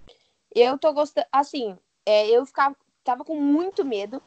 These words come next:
porque eu tenho um Instagram, no meu Instagram, Parcialmente Santista, eu sigo, seguia todas as sereias, né? Aí eu comecei a olhar, assim, meu Instagram,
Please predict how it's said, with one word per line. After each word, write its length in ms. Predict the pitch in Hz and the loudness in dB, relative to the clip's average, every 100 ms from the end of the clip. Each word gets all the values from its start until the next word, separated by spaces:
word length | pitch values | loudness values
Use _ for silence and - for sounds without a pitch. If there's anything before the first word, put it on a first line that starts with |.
| _ - _ | _ -20 _
porque 300 | 262 262 262 _ _ _ _ - 226 | -4 -2 -6 _ _ _ _ -2 2
eu 340 | 269 311 254 | 2 0 -4
tenho 240 | 269 247 | -8 -8
um 40 | 262 | -8
Instagram, 540 | - 254 262 269 285 - | -2 -2 -2 -4 -6 -6
no 80 | 262 | -6
meu 140 | 247 | -6
Instagram, 400 | 262 269 240 240 | -4 -6 -4 -4
Parcialmente 500 | 233 226 240 220 214 | -6 -6 -6 -8 -6
Santista, 680 | 226 214 277 320 - 202 185 _ _ | -8 -4 -6 -6 -6 -6 -6 _ _
eu 160 | 220 240 | 6 6
sigo, 480 | - 269 302 339 - _ _ _ | 4 -2 0 -2 -4 _ _ _
seguia 320 | - 262 254 294 | -10 -4 -2 0
todas 320 | 302 285 339 | 0 0 -2
as 120 | 359 | -2
sereias, 480 | - 277 240 214 214 | -2 2 4 4 0
né? 180 | 220 285 _ _ - | -10 -12 _ _ -2
Aí 100 | 381 | 0
eu 60 | |
comecei 460 | 370 403 370 - 190 | 0 -2 -4 -2 -2
a 40 | |
olhar, 360 | 311 302 320 311 | 0 4 4 4
assim, 240 | - 285 | 0 -8
meu 100 | 294 | -8
Instagram, 500 | 294 - 269 285 330 | -6 -2 0 2 0